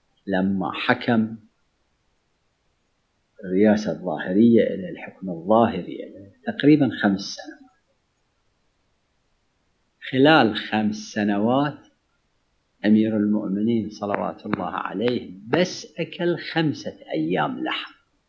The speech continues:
فقط، مو ستة أيام، ولعلها أربعة أيام بس أو خمسة أيام.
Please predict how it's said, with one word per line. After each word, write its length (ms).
فقط، 440
مو 140
ستة 500
أيام، 440
ولعلها 1120
أربعة 520
أيام 500
بس 520
أو 200
خمسة 360
أيام. 480